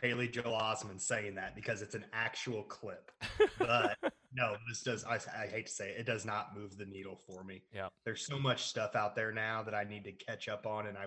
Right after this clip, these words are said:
Speaker 1: wanna watch. I'm not, I, is it like a prequel to Walker, Texas Ranger? Is it like his son?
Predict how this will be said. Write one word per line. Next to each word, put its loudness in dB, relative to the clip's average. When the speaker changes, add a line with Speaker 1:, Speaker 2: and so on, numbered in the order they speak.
Speaker 1:
wanna -4
watch. -2
I'm 0
not, 2
I, 2
is 2
it 4
like 6
a 4
prequel 4
to 0
Walker, 2
Texas 0
Ranger? 4
Is 6
it -2
like 2
his -4
son? 2